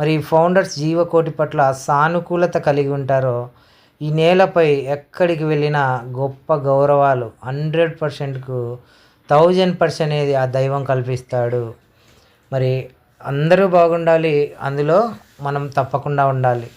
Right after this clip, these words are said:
మన నేచర్కి అలాగే దైవానికి ఎల్లవేళలా ఫౌండర్స్ రుణపడి ఉండాలి. మరి భారతదేశ వ్యక్తులు on passive కంపెనీలో భాగమైన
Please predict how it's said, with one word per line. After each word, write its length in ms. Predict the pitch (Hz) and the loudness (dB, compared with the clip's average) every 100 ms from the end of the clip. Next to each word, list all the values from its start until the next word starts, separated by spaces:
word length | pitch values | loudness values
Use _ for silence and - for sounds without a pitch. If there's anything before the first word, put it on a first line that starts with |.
| _ _ _ _ - | _ _ _ _ -6
మన 120 | 147 | -2
నేచర్కి 720 | 147 151 165 175 170 165 147 139 | 0 0 2 4 2 0 0 2
అలాగే 460 | 143 147 143 143 | 4 4 2 0
దైవానికి 920 | 131 135 147 156 156 143 135 127 127 - | 0 0 2 2 0 -2 -6 -6 -6 -6
ఎల్లవేళలా 920 | 135 160 190 180 160 151 131 123 117 _ _ _ _ 139 | -4 2 4 4 2 2 2 0 -4 _ _ _ _ -6
ఫౌండర్స్ 400 | 143 147 135 139 | -2 -2 -4 -4
రుణపడి 380 | 135 131 139 | -2 0 0
ఉండాలి. 640 | 139 135 127 123 127 117 104 _ _ _ _ - | 0 0 0 2 -2 -4 -8 _ _ _ _ -8
మరి 340 | 123 123 123 123 123 | -4 -2 -2 -4 0
భారతదేశ 520 | 131 139 139 147 147 | 2 2 2 0 0
వ్యక్తులు 380 | 139 135 147 143 | -2 -4 -2 0
on 200 | 151 151 | 0 0
passive 280 | 156 151 156 | 0 0 -2
కంపెనీలో 720 | 147 147 156 156 170 202 208 - - - _ 139 | -2 -2 -2 2 4 4 0 -8 -20 -20 _ 0
భాగమైన 840 | 147 170 190 190 185 180 147 143 | 2 4 2 0 2 4 4 0